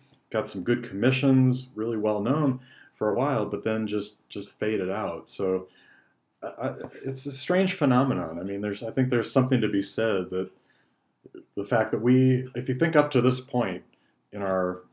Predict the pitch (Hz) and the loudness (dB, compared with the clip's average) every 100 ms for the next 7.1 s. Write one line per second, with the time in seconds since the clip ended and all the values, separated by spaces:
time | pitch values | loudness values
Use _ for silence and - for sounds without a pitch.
0 | _ _ _ 120 107 101 101 98 113 120 | _ _ _ 2 2 2 0 0 0 2
1 | 147 156 120 110 101 - 113 - - 143 | 2 4 4 2 2 -4 -10 -10 -4 0
2 | 143 95 - 120 127 110 98 113 120 101 | 0 -2 -4 -4 -2 0 2 2 2 0
3 | 104 95 104 107 95 87 90 98 92 - | -4 -4 0 0 0 -4 -6 -6 -6 -8
4 | 104 - 120 - - 104 95 107 113 113 | -10 -2 -2 -2 -4 0 0 2 4 2
5 | 104 110 104 107 107 107 - _ _ _ | 0 -4 -2 0 -2 -4 -12 _ _ _
6 | _ _ _ _ 101 98 98 95 95 95 | _ _ _ _ -6 -2 0 0 0 -2